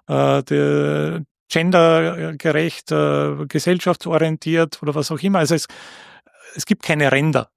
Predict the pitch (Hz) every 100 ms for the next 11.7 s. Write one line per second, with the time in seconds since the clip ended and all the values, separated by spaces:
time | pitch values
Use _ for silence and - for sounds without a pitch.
0 | _ - 160 202 156 - 156 - 175 -
1 | 156 156 160 156 156 151 143 151 135 170
2 | 170 160 160 - 131 - _ _ - -
3 | - - 156 - 156 175 170 180 - 147
4 | 147 156 156 151 156 143 135 143 190 202
5 | 185 202 202 180 - 147 143 147 - 185
6 | 196 202 202 185 170 180 175 180 156 156
7 | 151 160 156 143 135 135 135 131 _ _
8 | _ 160 - 135 135 139 131 - _ -
9 | - - - _ - 147 156 170 202 175
10 | 147 139 156 151 - 196 185 165 151 170
11 | - 151 143 135 151 165 170